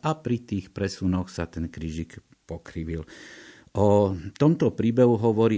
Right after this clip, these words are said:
aj kniha, ktorá bola ako jej spomienky vydaná pred pár rôčkami v slovenskom vydavateľstve, ale je aj iná teória, že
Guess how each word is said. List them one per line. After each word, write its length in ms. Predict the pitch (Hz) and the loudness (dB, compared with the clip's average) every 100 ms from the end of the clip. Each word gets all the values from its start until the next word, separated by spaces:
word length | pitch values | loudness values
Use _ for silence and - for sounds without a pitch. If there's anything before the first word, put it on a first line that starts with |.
| - | -2
aj 400 | 90 85 80 101 | -4 -4 -4 0
kniha, 240 | 127 107 | 2 0
ktorá 320 | 87 - 87 | -4 -6 -6
bola 320 | 85 87 87 85 | -6 -4 -6 -6
ako 320 | 85 - 82 | -10 -10 -10
jej 240 | 90 92 | -6 -6
spomienky 720 | 85 - 98 104 98 92 - | -6 -8 -2 0 0 -2 -6
vydaná 720 | 82 87 92 92 95 98 113 107 | -8 -6 -2 -2 -2 -2 -6 -10
pred 240 | - 85 - - - - | -14 -14 -14 -20 -20 -10
pár 320 | 92 95 87 | -4 -2 -4
rôčkami 640 | 85 92 - - 92 104 143 | -4 -8 -8 -4 0 0 -2
v 320 | - - - - | -8 -20 -20 -12
slovenskom 640 | - 87 90 - - 85 | -6 -4 -4 -6 -8 -6
vydavateľstve, 960 | 87 95 98 101 - 107 104 - 120 - | -4 -2 -2 -2 -2 -6 -6 -6 -6 -2
ale 320 | 127 123 123 | 0 2 2
je 40 | 127 | 2
aj 100 | 123 | 2
iná 240 | 143 113 92 | 2 4 2
teória, 720 | - 87 85 85 85 85 90 _ 95 80 | -2 -4 -4 -4 -4 -6 -10 _ -16 -12
že 400 | 82 85 90 | -8 -4 -2